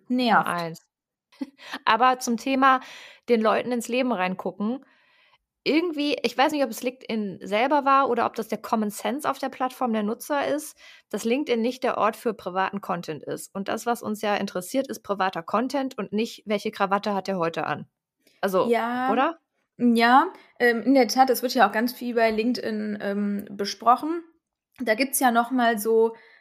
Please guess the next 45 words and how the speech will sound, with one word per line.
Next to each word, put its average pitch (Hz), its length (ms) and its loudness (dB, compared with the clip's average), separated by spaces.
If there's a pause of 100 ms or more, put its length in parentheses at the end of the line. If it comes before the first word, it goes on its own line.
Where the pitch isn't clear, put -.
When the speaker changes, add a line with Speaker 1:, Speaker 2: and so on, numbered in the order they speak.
(120)
Speaker 2:
Abwandlung. 190 640 0
Also 214 140 0
es 214 120 -4
gibt, 254 220 -2
würde 240 120 4
ich - 80 -2
sagen, 214 260 4
einmal 269 300 4
die 269 100 -4
Kategorie, 285 880 0
die 214 160 -8
dann 220 240 2
so 220 160 2
Schwanks 233 420 4
aus - 200 0
ihrem 214 260 4
Leben 233 280 4
an 190 100 6
der 196 160 6
Ampel 262 260 4
erzählen, 349 580 4
ne? 302 220 8 (380)
So, 240 100 6
ja, 262 480 8
boah, 254 160 2
ich 254 140 -2
hab 254 100 -10
heute - 260 -4
ein 254 220 4
Gespräch 247 640 -4
gehört 240 500 4
an 233 120 2
der 247 200 6
Ampel 220 640 4
und 185 80 6
dann 220 120 4
machen 240 340 4
die 226 100 0
ein 226 140 0
Bild 233 220 4
von 208 160 -2
sich 208 160 -4
vor 190 80 -4
der 165 120 2
Ampel. 180 360 -4